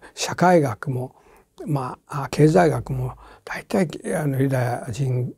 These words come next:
が、あの、リードしている。特に二十世紀はもう完全にそういう時代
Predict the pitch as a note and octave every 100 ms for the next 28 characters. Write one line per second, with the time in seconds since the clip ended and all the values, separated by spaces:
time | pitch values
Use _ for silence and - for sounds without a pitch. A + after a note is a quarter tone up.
0 | _ C3+ E3 - - F#3+ B2 A#2+ - C#4+
1 | C3 C3 C3 - D3 C#3 - G3+ G3 D3
2 | C#3 D3+ - D#3+ D3+ C3+ A2 - - -
3 | - _ _ C3 A#2 A2 - D#3 F3+ E3
4 | C#3 D3+ C3+ B2 B2 C3 - _ _ _
5 | _ - D3 C3+ B2